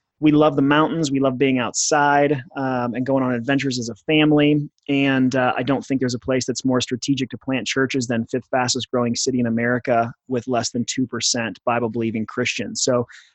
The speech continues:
those were the two giant factors. Uh, we really liked it here, and we saw tremendous need and opportunity to plant more churches.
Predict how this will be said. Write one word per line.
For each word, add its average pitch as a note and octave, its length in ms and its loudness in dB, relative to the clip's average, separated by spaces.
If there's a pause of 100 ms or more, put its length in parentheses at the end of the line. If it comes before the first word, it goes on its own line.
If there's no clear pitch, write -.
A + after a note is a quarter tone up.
(260)
those D#3 200 6
were E3 100 0
the C#3+ 80 2
two D#3+ 340 2
giant C#3 480 -2
factors. E3 640 -2 (100)
Uh, C3 140 -4
we C3 180 0
really B2+ 300 -2
liked A#2 340 -6
it F3 120 -2
here, F3 480 0
and C3+ 360 2
we B2 160 -2
saw B2+ 300 0
tremendous B2 580 0
need B2+ 400 0
and B2+ 140 -2
opportunity B2 640 -2
to A#2 80 -6
plant A#2 260 -8
more A2 160 -8
churches. - 500 -10